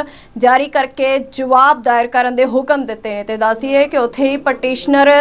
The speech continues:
ਤੇ ਵਿਧਾਇਕ ਦੀ ਜਿਹੜੀ ਕਿ ਪਤਨੀ ਸਿਮਰਨਜੀਤ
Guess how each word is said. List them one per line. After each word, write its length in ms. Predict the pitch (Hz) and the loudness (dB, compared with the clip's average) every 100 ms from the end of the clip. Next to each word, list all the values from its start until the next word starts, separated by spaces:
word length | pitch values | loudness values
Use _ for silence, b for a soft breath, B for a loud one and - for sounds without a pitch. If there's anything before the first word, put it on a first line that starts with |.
| 302 B B B - | 2 B B B 0
ਤੇ 140 | 269 | 2
ਵਿਧਾਇਕ 480 | 254 247 254 277 277 | 2 2 4 2 -2
ਦੀ 120 | 285 | -6
ਜਿਹੜੀ 180 | 269 254 | -2 -2
ਕਿ 140 | 254 | -2
ਪਤਨੀ 380 | 269 262 269 269 | -4 -4 -6 -6
ਸਿਮਰਨਜੀਤ 600 | 277 254 262 269 247 262 | -6 -6 -6 -6 -8 -10